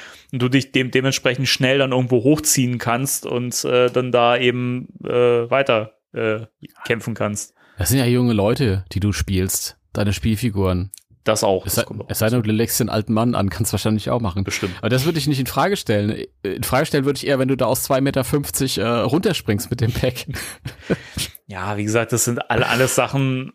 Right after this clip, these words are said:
Speaker 1: aus, also aus Spielsicht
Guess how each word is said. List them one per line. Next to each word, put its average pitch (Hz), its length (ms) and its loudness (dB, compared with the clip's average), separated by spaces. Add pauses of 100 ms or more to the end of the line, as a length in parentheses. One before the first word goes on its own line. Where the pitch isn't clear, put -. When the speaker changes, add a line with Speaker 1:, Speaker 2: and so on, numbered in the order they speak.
Speaker 1:
aus, - 400 2 (140)
also 120 300 -2 (920)
aus - 140 -6
Spielsicht 151 840 2